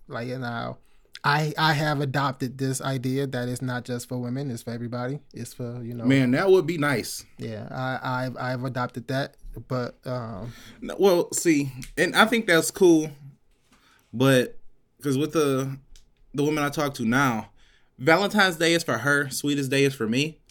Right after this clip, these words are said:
Speaker 1: That's so long. You gotta wait, yo.
Speaker 2: Yo, I know. And I really just hope I don't be fucking up until then.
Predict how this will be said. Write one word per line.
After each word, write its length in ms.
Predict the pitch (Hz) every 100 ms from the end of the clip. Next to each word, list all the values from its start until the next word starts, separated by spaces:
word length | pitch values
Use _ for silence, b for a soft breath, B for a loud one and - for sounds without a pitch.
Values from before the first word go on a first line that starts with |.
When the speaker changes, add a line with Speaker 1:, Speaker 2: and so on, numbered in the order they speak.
| b b b b -
Speaker 1:
That's 200 | 170 151
so 460 | - 180 160 156
long. 560 | 156 151 151 156 151 143
You 60 | 139
gotta 260 | 135 127
wait, 360 | 123 131 131 120
yo. 100 | 160
Speaker 2:
Yo, 260 | 170 156 135
I 140 | 156
know. 260 | 156 147 139
And 80 |
I 40 | 143
really 200 | 160 147
just 160 | 139
hope 100 | 147
I 100 | 135
don't 340 | 131 127 - 120
be 180 | 127 113
fucking 420 | - 135 127 120
up 140 | 117
until 260 | 117 123 127
then. 280 | 131 123